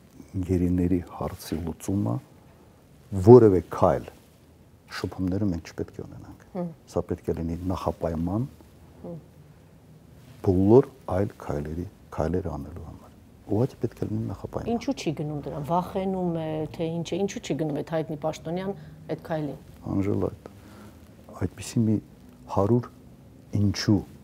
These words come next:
Speaker 1: կա, որի պատասխանը ոչ մեկս չունենք։ Ես չգիտեմ։ Սենց ասեմ, ժողովրդական լեզվով աս-, ասում են, ը, ատամները սահանած,
Speaker 2: Հմ։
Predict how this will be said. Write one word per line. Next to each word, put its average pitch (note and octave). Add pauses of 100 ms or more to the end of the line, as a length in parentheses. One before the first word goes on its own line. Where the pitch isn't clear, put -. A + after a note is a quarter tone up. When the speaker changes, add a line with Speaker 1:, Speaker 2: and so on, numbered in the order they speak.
(600)
Speaker 1:
կա, G#2 (140)
որի G#2
պատասխանը -
ոչ G2+ (120)
մեկս -
չունենք։ - (880)
Ես A2+
չգիտեմ։ D3 (3000)
Սենց C3+
ասեմ, F2 (320)
ժողովրդական A2
լեզվով F#2
աս-, -
ասում F#2
են, D#2+ (840)
ը, D#2 (480)
ատամները C3
սահանած, A2 (560)
Speaker 2:
Հմ։ E3+